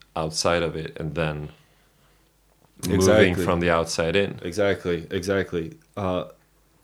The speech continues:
Speaker 2: I mentioned earlier this notion of the best ideas come from the grassroots, and I also
Speaker 1: Yeah.
Speaker 2: mentioned that we have to create tools that work for everyone. And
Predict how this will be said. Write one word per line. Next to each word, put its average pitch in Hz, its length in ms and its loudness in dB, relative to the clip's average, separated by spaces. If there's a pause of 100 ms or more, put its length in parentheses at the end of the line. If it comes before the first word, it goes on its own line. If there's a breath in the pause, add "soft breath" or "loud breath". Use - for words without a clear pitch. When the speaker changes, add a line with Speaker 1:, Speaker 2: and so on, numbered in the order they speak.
(380)
Speaker 2:
I 107 80 2
mentioned 104 380 0
earlier 95 880 4 (180)
this 95 360 0
notion 95 400 2
of 92 140 2
the 92 60 2
best 92 320 0
ideas 95 380 2
come 101 180 0
from 101 140 -2
the 95 80 2
grassroots, 95 760 2
and 95 120 0
I 92 60 4
also 101 280 2
Speaker 1:
Yeah. 98 60 4
Speaker 2:
mentioned 95 380 2
that 90 280 6 (1200 loud breath)
we 101 160 2
have 113 180 6
to 117 80 2
create 104 280 4
tools 110 300 2
that 101 120 4
work 95 200 4
for 90 160 2
everyone. 82 400 0 (720 soft breath)
And 101 300 2